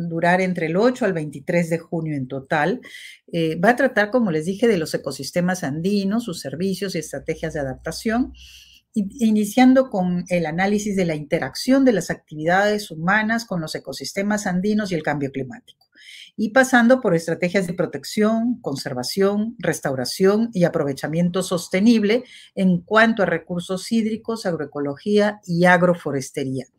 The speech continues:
Ese, esas dos primeras semanas trataremos fundamentalmente estos temas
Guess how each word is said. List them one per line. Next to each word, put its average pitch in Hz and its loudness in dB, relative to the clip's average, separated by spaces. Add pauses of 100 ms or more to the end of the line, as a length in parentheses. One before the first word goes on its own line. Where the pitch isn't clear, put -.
(380)
Ese, 202 2
esas 190 2
dos 208 0
primeras 185 0
semanas 175 -2
trataremos 147 -6
fundamentalmente 160 -2
estos 208 -4
temas 226 2